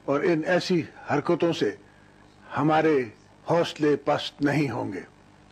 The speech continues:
हम पाकिस्तान को इस मुसीबत से बचा के रहेंगे, हम पाकिस्तान को इससे पाक करके रहेंगे। हमें सब जमहूरी ताकतों से अपील करता हूं कि आएं,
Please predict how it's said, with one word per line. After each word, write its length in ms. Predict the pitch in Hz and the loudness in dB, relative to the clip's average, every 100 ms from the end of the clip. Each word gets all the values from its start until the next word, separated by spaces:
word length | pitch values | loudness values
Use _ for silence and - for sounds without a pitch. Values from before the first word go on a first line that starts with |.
| - | -2
हम 280 | 143 156 135 | 0 0 0
पाकिस्तान 680 | 143 139 135 - 156 156 | 0 0 -2 0 2 2
को 300 | 151 147 120 - - - - - | 2 2 0 -4 -20 -20 -6 0
इस 300 | 156 - - | 0 -2 -4
मुसीबत 440 | 151 143 165 156 147 | -2 0 2 2 0
से 180 | 160 | 0
बचा 360 | 131 131 165 143 | 0 0 2 0
के 160 | 139 131 | 0 -2
रहेंगे, 480 | 123 123 113 101 - - - - - | -2 -4 -6 -8 -14 -20 -20 -20 -6
हम 160 | 135 143 | -2 0
पाकिस्तान 640 | 160 156 151 - 165 160 | 2 4 2 2 2 2
को 140 | 143 156 | 2 0
इससे 200 | - 156 | 2 -2
पाक 380 | - 165 160 - | 4 2 2 -2
करके 300 | 139 - 131 | -2 0 -2
रहेंगे। 480 | 120 120 104 101 - - - - - | -2 -4 -6 -8 -10 -20 -20 -12 0
हमें 300 | 143 143 123 | 2 2 -2
सब 320 | - 175 135 | 0 -2 0
जमहूरी 420 | 151 151 151 139 | -2 2 2 2
ताकतों 540 | 131 139 120 127 131 131 | 2 0 0 -2 -2 0
से 160 | 139 | -2
अपील 300 | 123 143 135 | 0 0 0
करता 340 | - 127 - 131 | 0 -2 -2 -4
हूं 160 | 120 - - - | -4 -10 -16 -4
कि 60 | 135 | 0
आएं, 320 | 147 156 | 2 2